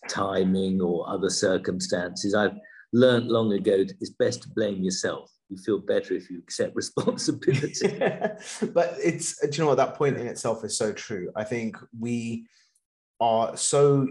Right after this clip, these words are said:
Speaker 2: used to sometimes, or we find it much easier to pass on responsibility than we do to actually take it and face it ourselves. Because if we take it and face it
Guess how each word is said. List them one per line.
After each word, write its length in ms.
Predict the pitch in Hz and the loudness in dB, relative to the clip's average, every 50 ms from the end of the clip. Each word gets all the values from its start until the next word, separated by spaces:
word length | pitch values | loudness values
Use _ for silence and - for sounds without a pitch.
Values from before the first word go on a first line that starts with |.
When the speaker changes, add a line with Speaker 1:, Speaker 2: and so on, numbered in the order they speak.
| - | -4
Speaker 2:
used 460 | 113 113 110 127 147 156 143 - - | -12 -10 -6 -4 -4 -4 -4 -4 -4
to 240 | - 110 98 92 98 | -4 -4 -4 -6 -8
sometimes, 800 | - - 123 113 104 - 120 107 107 104 104 101 - - - _ _ _ _ _ _ _ _ _ _ _ _ _ _ | -6 -4 -4 -4 -4 -4 -2 -2 -2 -2 -4 -6 -8 -10 -12 _ _ _ _ _ _ _ _ _ _ _ _ _ _
or 100 | _ 135 | _ 0
we 120 | 143 147 143 | 2 2 2
find 220 | 143 175 185 175 151 | 4 2 4 4 4
it 100 | - 127 | 2 2
much 320 | 139 147 - - - - | 0 -2 -2 -4 -8 -6
easier 300 | 127 131 131 127 110 104 | -4 -2 -2 0 -2 -4
to 100 | 90 - - | -8 -8 -16
pass 340 | _ - 123 113 117 - - - | _ -2 -2 0 0 -4 -6 -4
on 180 | 107 117 120 120 | -4 -2 0 0
responsibility 800 | 127 131 - - 143 147 143 143 147 151 156 156 - 220 262 - _ _ _ _ _ - | -2 -2 0 -2 -4 -4 0 0 0 0 0 -2 -4 -6 -6 -8 _ _ _ _ _ -2
than 160 | 123 123 120 | -2 -2 -2
we 120 | 117 113 110 | -2 -4 -4
do 320 | - 113 117 113 113 107 107 | -4 -2 -2 -2 -2 -2 -4
to 160 | - 120 - | -4 -4 -4
actually 340 | 104 - - - - 113 104 | -2 -4 -4 -4 -6 -6 -6
take 300 | - - 123 120 - - | 0 0 0 0 0 -2
it 80 | - | -2
and 160 | - 113 113 | -2 -6 -2
face 240 | - 123 117 113 - | 0 0 0 0 -2
it 80 | - - | -4 -4
ourselves. 420 | 98 98 - - 110 101 95 90 - | -4 -4 -2 0 0 0 -2 -4 -6
Because 240 | - 104 - 113 101 | -8 -6 -4 -4 -4
if 120 | 113 110 - | -4 -6 -6
we 80 | 113 107 | -8 -8
take 340 | - - 151 180 180 - | -2 0 0 0 0 2
it 200 | 117 110 110 - - | 2 2 2 0 -4
and 180 | - 104 104 - | -8 -10 -8 -4
face 260 | - 104 98 - - | -4 -4 -2 -2 -2
it 180 | 117 131 - 170 | -2 -2 -2 -4